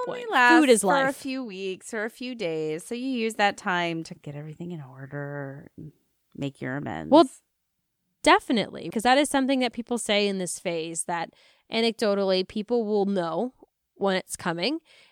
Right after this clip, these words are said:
Speaker 2: and that will kind of motivate them to try to f-, resolve any unfinished business or bring family close to them.
Speaker 1: Mm-hmm. I believe it. You just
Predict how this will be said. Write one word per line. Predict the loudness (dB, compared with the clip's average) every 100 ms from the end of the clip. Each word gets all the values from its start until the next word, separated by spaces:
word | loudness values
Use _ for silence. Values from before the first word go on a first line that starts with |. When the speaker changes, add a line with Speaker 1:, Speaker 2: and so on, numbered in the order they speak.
| -8
Speaker 2:
and | -2 -2 -2 0
that | 2 2
will | -2
kind | -2 -2
of | 0
motivate | 2 2 2 0 0
them | -2
to | -4
try | -2 -2
to | -2
f-, | -4 -10 -12
resolve | -8 -6 -4 -4 -4
any | -4
unfinished | -4 -4 -6 -10 -8 -2
business | -2 0 0 2 2 2
or | -2
bring | -2 -2 -2 -2
family | -4 -2 -2 -2 -2 -2 -4
close | 0 2 2
to | 0 0
them. | 2 0 -4
Speaker 1:
Mm-hmm. | -8 -10 -12 _ _ _
I | -8
believe | -4 -4 -4
it. | -4 -4 -6 _ -6
You | -4
just | -4 -6